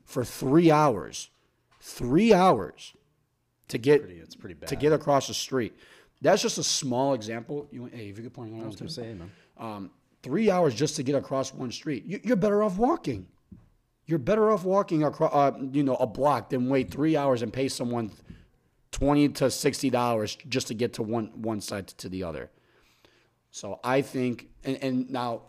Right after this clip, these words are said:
Speaker 1: obviously, you know, we, we take situations, we have to, it, it's, it, it takes a long time to kinda angle and figure it out, but
Speaker 2: Sorry, bud.
Speaker 1: that's just, that's just one way how, how I see it. There's a lot of people,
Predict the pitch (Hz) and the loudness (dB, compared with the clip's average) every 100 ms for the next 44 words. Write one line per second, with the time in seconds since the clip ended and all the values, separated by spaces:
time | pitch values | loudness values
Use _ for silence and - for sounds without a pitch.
0 | - 135 131 - 123 120 117 113 123 123 | -4 -2 -2 -4 -4 -4 -4 -4 -4 -4
1 | - _ - 127 123 131 - 117 117 113 | -10 _ -8 -4 -4 -6 -8 -10 -8 -8
2 | 110 113 113 - 110 - _ _ _ _ | -8 -6 -6 -6 -8 -10 _ _ _ _
3 | _ 117 110 110 98 - - - 113 113 | _ -6 -6 -4 -6 -10 -10 -4 -4 -2
4 | 110 135 123 117 117 - 117 - 104 117 | -4 -4 -6 -6 -6 -6 -10 -10 -10 -10
5 | 104 107 107 107 104 104 90 - 104 104 | -10 -8 -6 -6 -6 -8 -12 -14 -10 -10
6 | 101 110 - 101 - _ _ - - - | -8 -10 -10 -10 -12 _ _ -20 -20 -20
7 | - 82 80 - _ _ - 120 123 - | -16 -16 -16 -20 _ _ -8 -6 -4 -4
8 | 123 - - - - _ _ _ _ _ | -4 -4 -10 -16 -20 _ _ _ _ _
9 | _ _ _ _ _ 147 156 180 120 139 | _ _ _ _ _ 2 2 2 0 0
10 | 131 131 120 - - 113 107 98 - 73 | 2 0 0 -6 -6 -4 -4 -6 -8 -10
11 | 67 - _ _ _ 113 104 107 131 139 | -12 -14 _ _ _ -12 -8 -2 0 0
12 | - 123 - 120 117 - | 0 -4 -2 0 0 -4